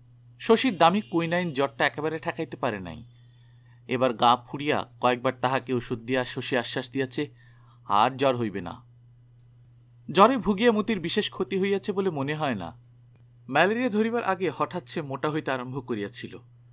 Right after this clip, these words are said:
মাঝে মাঝে জ্বরে পড়িয়া এটা বন্ধ হইয়া গিয়াছে। মতির সুন্দর গড়নটি চর্বিতে ঢাকিয়া গেলে বড় আফসোসের কথা হইত।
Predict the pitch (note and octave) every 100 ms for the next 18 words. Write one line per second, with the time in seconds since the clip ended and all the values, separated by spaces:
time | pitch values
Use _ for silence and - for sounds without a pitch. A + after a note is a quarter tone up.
0 | - - - B2+ C3+ D3 D3+ D3 C#3 C3+
1 | C#3 C3+ C#3 D3 C3 A#2+ G#2+ G#2+ C3 B2
2 | G#2 F#2 F2+ E2+ - - - - - -
3 | _ - - G#3 C4 B3 - G3+ A3 F#3
4 | F3 F#3 F3+ G3+ - D#3+ D#3+ F3+ C#3 C#3
5 | B2 E3+ D3 D#3 D#3+ - - - D3 E3+
6 | C#3+ A2+ - D#3+ D#3 A2+ A2 G#2 F#2+ -